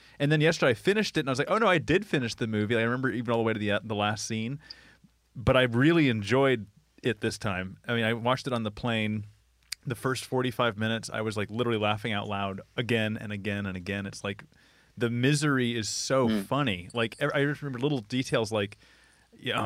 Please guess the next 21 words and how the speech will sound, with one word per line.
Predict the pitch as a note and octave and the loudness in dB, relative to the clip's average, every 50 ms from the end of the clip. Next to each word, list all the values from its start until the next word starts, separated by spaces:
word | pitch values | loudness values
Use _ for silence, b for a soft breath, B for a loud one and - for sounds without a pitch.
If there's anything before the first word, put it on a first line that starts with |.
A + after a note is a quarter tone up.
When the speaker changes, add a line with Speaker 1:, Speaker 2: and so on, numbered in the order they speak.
| A2 G#2 | 0 -2
Speaker 1:
"Oh, | |
yeah, | G2+ G2 G2 G2+ G2+ G#2 | -2 -2 -2 0 0 -2
you | G#2+ G#2+ | -2 -2
know, | G#2+ G#2 G#2 | -2 -2 -2
these | G#2+ A2+ G#2+ G#2+ | -2 -4 -2 -2
are | G#2+ G2+ | -4 -6
papules | G#2 _ - B2 A2+ A2+ - - A#2 A2+ A2 G#2+ G#2 G#2 G#2 G2+ F#2 G2+ | -6 _ 0 0 0 0 0 0 0 2 2 2 2 2 0 0 -2 -6
and | G2+ F#2 | -8 -8
it's | G2+ - - | -6 -6 -6
psychosis, | - - G#2+ G#2 G#2 - - A#2+ A2+ A2+ G#2 - - G#2+ G2+ - | -2 -2 -2 -2 -2 -2 0 2 2 2 0 -2 -4 -6 -6 -6
but | - A#2+ - | -10 -12 -12
spelt | - - C3 A2 - - - | -2 0 0 0 0 0 -2
differently." | B2 A#2 - - B2+ - G2 A#2 A2 | -2 -2 -2 -4 -8 -6 -6 -6 -2
Like, | G#2+ A#2 A#2+ | -2 -2 -2
it's | D3 C#3+ - | -2 -2 -2
just | - G3 - - | -2 -2 -2 0
so | - A3 G#3+ G#3+ | 0 0 0 2
miserable | F#3 F#3+ G#3 B3+ D4 C#4+ E3+ B2 A#2+ A#2 A#2 | 0 0 -2 -2 0 -2 0 2 2 2 2
and | A#2 A2+ - G#2+ | 2 -2 -2 -2
Speaker 2:
<laughs> | C#3 | -2
Speaker 1:
funny. | D3+ E3 D3+ A#2+ A2+ | -2 0 0 -2 -2